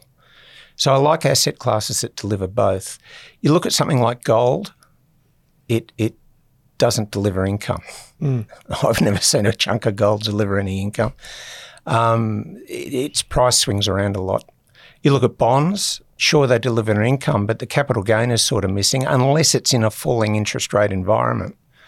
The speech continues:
Speaker 2: Mm.
Speaker 1: So you're taking a punt on where interest rates are heading. Uh, so bonds and gold, no, no. So you sort of got property and shares.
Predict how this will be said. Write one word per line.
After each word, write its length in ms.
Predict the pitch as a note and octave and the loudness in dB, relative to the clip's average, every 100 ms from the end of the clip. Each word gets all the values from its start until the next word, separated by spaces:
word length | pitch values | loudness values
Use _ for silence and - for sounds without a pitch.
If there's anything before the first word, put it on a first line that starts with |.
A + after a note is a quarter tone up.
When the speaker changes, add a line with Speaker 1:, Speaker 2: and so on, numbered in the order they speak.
| - | -6
Speaker 2:
Mm. 320 | C3+ C3+ A2 | -2 -2 0
Speaker 1:
So 160 | - B2 | 2 2
you're 80 | A2+ | 2
taking 380 | C3 B2 A2 | 0 0 0
a 40 | F#2+ | -4
punt 300 | - B2+ G2+ | -2 -2 0
on 140 | G2 | 0
where 200 | F#2+ F#2+ | -2 -2
interest 400 | A2 B2+ A2+ - | -2 -2 -4 -2
rates 280 | G2+ - - | -4 -2 -6
are 60 | - | -6
heading. 280 | G2 A2+ C3 _ - - - _ _ _ | -8 -8 -14 _ -20 -20 -20 _ _ _
Uh, 300 | - G#2+ G#2+ A#2 | -6 -2 -2 0
so 320 | - C3 B2 | 2 2 2
bonds 460 | A2 C#3+ D3 C#3+ | 0 2 2 2
and 160 | B2 A2+ | 0 2
gold, 340 | A#2 A2 G#2+ | 2 2 0
no, 440 | A2 G#2+ A2 G2+ G2+ | 0 0 2 0 -2
no. 440 | - G#2+ A2 G2 G#2+ | -2 0 2 2 0
So 160 | - | 0
you 100 | C#3+ | 0
sort 160 | C3 F3+ | 2 2
of 80 | D#3+ | 2
got 160 | C#3 | -2
property 400 | - D3 C3+ B2 A2+ | -2 -2 -2 -2 -2
and 140 | G2+ | 0
shares. 480 | - C3 A#2 G#2+ | 0 0 0 -2